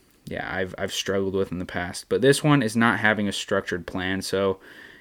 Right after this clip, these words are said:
this is, has to do with your training and your nutrition, really anything, like,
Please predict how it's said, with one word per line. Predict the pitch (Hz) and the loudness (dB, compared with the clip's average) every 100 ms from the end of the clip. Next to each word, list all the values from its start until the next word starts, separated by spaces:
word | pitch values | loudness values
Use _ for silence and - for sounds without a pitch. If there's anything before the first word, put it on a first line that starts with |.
| - | 6
this | 151 151 - - _ _ _ _ - | 8 8 0 -10 _ _ _ _ 0
is, | 117 117 117 113 - - - _ - | 4 4 4 0 -4 -10 -14 _ -4
has | 117 113 - | 0 0 0
to | |
do | 107 110 | 0 0
with | 101 98 - | 0 -2 -6
your | 90 | -8
training | - 135 147 147 147 - _ _ _ - | 0 2 2 2 0 -4 _ _ _ -6
and | 107 113 | 0 0
your | 107 | 2
nutrition, | 104 98 - 95 95 - 98 95 - - - | 0 -2 -4 -4 -4 -4 -6 -6 -14 -20 -2
really | - 160 131 | 4 6 6
anything, | 123 123 117 98 | 4 2 2 -2
like, | 92 95 - | -4 -6 -8